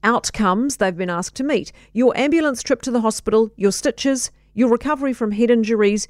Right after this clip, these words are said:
your trauma due to all of this, your terrible experience here, that's just tough luck." Will this tourist be back to our shores? He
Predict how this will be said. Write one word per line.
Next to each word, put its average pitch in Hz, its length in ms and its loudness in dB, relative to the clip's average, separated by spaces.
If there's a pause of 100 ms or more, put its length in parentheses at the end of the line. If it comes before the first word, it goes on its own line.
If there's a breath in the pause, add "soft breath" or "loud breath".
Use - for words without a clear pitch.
(160 soft breath)
your 220 160 4
trauma 294 340 0
due 214 140 0
to 196 120 2
all 190 140 0
of 170 120 -4
this, 196 260 0 (160 soft breath)
your 233 120 4
terrible 240 460 2
experience 185 600 -4
here, 180 220 2 (360 soft breath)
that's 214 220 -2
just - 220 -4
tough 185 240 -2
luck." - 320 -8 (720)
Will 359 120 -2
this 370 180 0
tourist 349 340 0
be 311 120 -2
back 294 200 -2
to 285 120 -10
our 277 100 -4
shores? 320 400 -6 (180)
He 262 240 -2